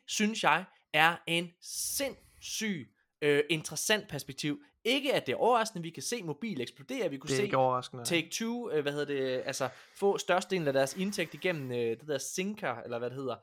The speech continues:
Speaker 1: øh, mobil, øh, øh, den der mobil, den mobilselskab, de havde købt.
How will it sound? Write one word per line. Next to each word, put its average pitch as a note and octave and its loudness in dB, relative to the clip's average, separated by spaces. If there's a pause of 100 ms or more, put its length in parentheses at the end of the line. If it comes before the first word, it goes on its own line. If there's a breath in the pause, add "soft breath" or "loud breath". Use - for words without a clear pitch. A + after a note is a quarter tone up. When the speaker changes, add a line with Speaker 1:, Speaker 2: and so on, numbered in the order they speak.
(260 soft breath)
Speaker 1:
øh, C3 0
mobil, C3+ -6 (100)
øh, A2+ -2 (960)
øh, A2+ -2
den C#3+ -4
der C3 2
mobil, C3+ -6 (140)
den C#3+ 0
mobilselskab, C#3+ -6
de B2+ -4
havde A2 -4
købt. - -6